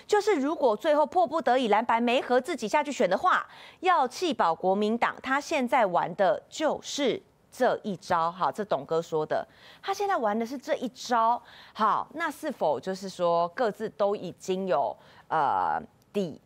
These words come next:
底线的底牌了，只是说大家还没掀？好，那最后掀出来是和还是各自的，呃，副手人选？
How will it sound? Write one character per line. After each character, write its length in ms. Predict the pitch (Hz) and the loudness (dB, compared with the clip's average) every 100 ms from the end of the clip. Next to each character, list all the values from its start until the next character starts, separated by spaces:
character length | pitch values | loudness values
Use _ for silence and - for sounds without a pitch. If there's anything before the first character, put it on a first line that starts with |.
| - | -4
底 200 | 196 170 | -4 -4
线 260 | - 269 | -4 -2
的 140 | 170 160 | -2 -2
底 320 | 220 185 165 | -2 -4 -6
牌 360 | - - 143 160 | -12 -4 -2 0
了， 160 | 185 | -2
只 100 | 160 | -2
是 160 | 180 277 | -8 -6
说 160 | 247 | -6
大 160 | 247 240 | -4 -4
家 100 | 247 | -2
还 140 | 202 | -4
没 140 | 175 208 | -4 -6
掀？ 420 | - - 277 254 - - - | -8 -2 -2 -2 -12 -20 -16
好， 300 | - 226 180 _ _ | -2 -2 -2 _ _
那 160 | 302 294 | -4 -2
最 140 | 311 | 0
后 80 | 302 | 0
掀 260 | - 320 | 0 -2
出 140 | 320 302 | -2 -2
来 180 | 240 208 | -2 -2
是 140 | 269 | -6
和 260 | 254 165 175 | -6 -4 -2
还 160 | 190 | -2
是 180 | 190 247 | -4 -6
各 220 | - 294 | -2 0
自 280 | 226 - 247 - | 0 -2 -6 0
的， 400 | 196 165 120 - - - - - | 2 2 0 -6 -14 -20 -20 -2
呃， 200 | 165 151 | 0 0
副 220 | - 320 | -2 -4
手 180 | 233 175 | -2 0
人 180 | 175 339 | 0 -2
选？ 480 | - 214 175 233 | 0 2 2 0